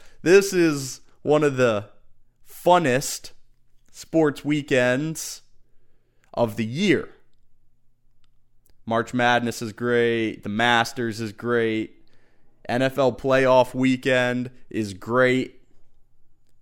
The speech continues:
I was sad that the Browns and the Texans play right away in the first round. They're two of my favorite stories in the N F L this year. And one of them's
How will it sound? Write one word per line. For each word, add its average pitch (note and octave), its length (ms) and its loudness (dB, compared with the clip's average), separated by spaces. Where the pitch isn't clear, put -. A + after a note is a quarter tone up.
I C#3+ 100 0
was E3 220 0
sad F#2+ 760 -4
that A#2 160 -2
the A2+ 80 -4
Browns A#2+ 480 0
and G#2+ 100 -6
the F#2+ 60 -8
Texans F#2 680 -6
play F#2 680 -6
right G#2 320 -4
away G2 340 -4
in F2 100 -10
the F2 80 -12
first - 380 -12
round. - 400 -16
They're C3 120 0
two D#3+ 220 4
of D3+ 60 4
my C3 140 2
favorite A#2+ 460 -2
stories A2+ 500 -4
in G#2 100 -6
the G2+ 120 -4
N G#2 120 -4
F G2 180 -8
L F#2 140 -6
this F#2+ 240 -10
year. F2+ 320 -12
And G#2 180 -6
one A#2 140 0
of G#2+ 140 -2
them's G#2 520 -6